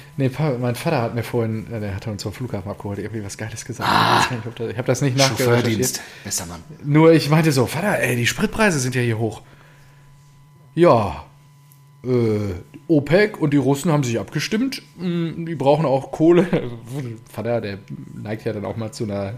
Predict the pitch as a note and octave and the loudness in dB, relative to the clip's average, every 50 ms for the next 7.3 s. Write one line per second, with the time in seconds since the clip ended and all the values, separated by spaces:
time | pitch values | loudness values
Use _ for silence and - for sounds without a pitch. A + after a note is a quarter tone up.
0 | C3 - - A#2+ A#2+ A#2+ A#2 - C3 B2+ B2+ G#2+ A2+ B2 - D3 - - - - | -10 -6 -4 -2 -2 -2 -2 -2 -4 -6 -4 -6 -6 -4 -4 -6 -6 -6 -8 -8
1 | B2 - - - - - - D#3+ C#3 B2+ A#2+ A#2+ B2 C#3 D3+ D3 - D#3+ D#3 D3 | -8 -8 -8 -12 -10 -4 -2 0 0 2 2 4 6 6 4 4 6 4 6 6
2 | C3+ C3+ - - E3 F3 F3 E3 D#3 D3 D3 C#3+ D3+ D3 C3+ D3+ D3+ D3+ D3 C3 | 4 2 4 6 6 6 6 6 4 2 2 2 2 2 2 0 0 -2 -4 -4
3 | - F3 F3 - G3 F3+ F#3+ F#3 - F#3 D#3 - F#3 F#3+ F#3 F3+ E3+ F#3+ G#3 A3 | -2 -2 0 2 2 2 2 2 0 -2 -2 2 2 2 4 2 2 2 4 2
4 | A3+ A3+ G3+ F#3 E3+ E3 D3+ D#3 D3+ D3+ D3+ C#3 E3 F3+ F3+ F3+ E3 D#3+ D3+ D#3 | 2 2 0 0 -2 -2 0 2 4 4 6 4 4 2 2 2 2 4 6 6
5 | D#3+ D#3+ E3 D#3 D3+ D3+ C#3 D#3+ E3+ E3 D#3 D#3 D3+ D3+ D3+ D3 D3 D3 C#3 C#3+ | 6 6 4 0 -2 0 0 0 0 0 2 2 4 4 4 2 2 0 -2 0
6 | - F3 F#3 - - - F#3+ G3 G3 - G3 F#3 G3 F#3 F#3 G3 F#3+ F#3+ G3 F#3 | 0 0 -2 -2 2 4 4 4 4 0 -2 0 0 0 0 2 0 2 0 0
7 | F#3+ G#3 G3+ G3+ G#3+ A3+ A3 | 0 0 2 2 2 2 0